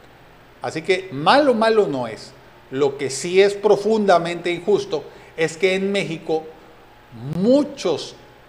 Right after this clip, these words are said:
emprendedores, tanto formales como informales, no tenemos ninguna ley, norma, estándar, regla. Bueno, no tenemos la más remota idea de cómo hacerle para determinar nuestro margen de utilidad,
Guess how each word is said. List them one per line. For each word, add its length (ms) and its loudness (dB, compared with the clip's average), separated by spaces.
emprendedores, 1080 0
tanto 420 -2
formales 680 -2
como 240 -2
informales, 640 -2
no 260 6
tenemos 580 2
ninguna 760 -2
ley, 720 2
norma, 920 2
estándar, 960 -2
regla. 280 0
Bueno, 340 0
no 140 2
tenemos 420 -2
la 140 0
más 300 0
remota 600 0
idea 540 0
de 180 -4
cómo 320 -2
hacerle 480 -2
para 340 -2
determinar 720 -4
nuestro 380 -4
margen 580 -2
de 80 0
utilidad, 640 -2